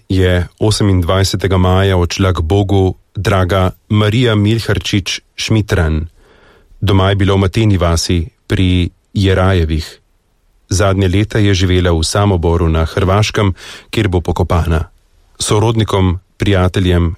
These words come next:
in sovaščanom sporočajo, da bo pogreb v Samoboru v četrtek, torej jutri ob enajstih.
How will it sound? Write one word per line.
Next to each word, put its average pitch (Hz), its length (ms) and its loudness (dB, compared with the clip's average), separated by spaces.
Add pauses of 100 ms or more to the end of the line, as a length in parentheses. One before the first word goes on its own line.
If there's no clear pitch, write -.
in 82 240 0
sovaščanom 90 800 0
sporočajo, 92 720 0 (400)
da 107 160 -2
bo 107 80 0
pogreb 104 480 -2
v 104 80 2
Samoboru 85 720 0 (800)
v 104 80 0
četrtek, 104 640 -2 (240)
torej 87 320 0
jutri 90 400 0 (400)
ob 90 80 0
enajstih. 92 720 0